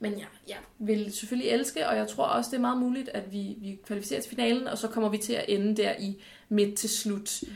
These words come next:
Speaker 1: feltet i
Speaker 2: præcis.
Speaker 1: finalen, ikke? Men en finalplads for Danmark er jo altid dejlig velkommen.
Speaker 2: Jeg tror, at det, der taler for, at Danmark går videre, det er, at vi synger sidst. Og det, det er altid en fordel, at vi ligesom, vi
Speaker 1: Vi lukker
Speaker 2: frisk i
Speaker 1: festen.
Speaker 2: erindringen. Ja, præcis. Det er et meget festligt bidrag,
Speaker 1: Mhm.
Speaker 2: som ender med også, ja,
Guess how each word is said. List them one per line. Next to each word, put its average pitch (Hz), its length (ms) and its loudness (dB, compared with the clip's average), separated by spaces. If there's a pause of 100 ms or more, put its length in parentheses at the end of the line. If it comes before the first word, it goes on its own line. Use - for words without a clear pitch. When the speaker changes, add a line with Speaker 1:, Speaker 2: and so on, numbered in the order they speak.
Speaker 1:
feltet 214 540 4
i - 20 2
Speaker 2:
præcis. 202 140 0
Speaker 1:
finalen, 214 460 4
ikke? 262 160 4
Men 185 220 2
en 208 140 0
finalplads 240 520 4
for 220 80 0
Danmark 196 420 0
er 180 40 -4
jo 160 80 -2
altid - 280 -2
dejlig - 240 -4
velkommen. - 440 -8 (340)
Speaker 2:
Jeg 226 160 0
tror, 247 180 0
at 220 120 4
det, 247 80 8
der 254 80 6
taler 190 220 -2 (100)
for, 277 240 4
at 214 120 0
Danmark 185 340 0
går 185 160 0
videre, 147 180 -4
det 196 80 0
er, 208 40 4
at 214 100 2
vi 247 60 -2
synger 226 220 -4
sidst. - 800 -4 (360)
Og 233 140 4
det, 269 280 0
det 277 180 6
er 233 40 8
altid 233 200 2
en 196 60 -2
fordel, 180 540 -4 (100)
at 202 160 -2
vi 214 40 -2
ligesom, 226 340 0 (260)
vi 233 80 0
Speaker 1:
Vi 226 80 8
lukker 240 280 10
Speaker 2:
frisk 233 80 4
i 233 80 6
Speaker 1:
festen. 214 180 4
Speaker 2:
erindringen. 202 560 -2
Ja, 220 200 4
præcis. 254 300 -2
Det 262 100 6
er 233 100 8
et 254 60 4
meget 247 260 4
festligt 285 340 0
bidrag, 262 340 0
Speaker 1:
Mhm. 220 80 4
Speaker 2:
som 214 180 2
ender 233 180 2
med 233 240 2
også, 214 400 -2
ja, 233 100 0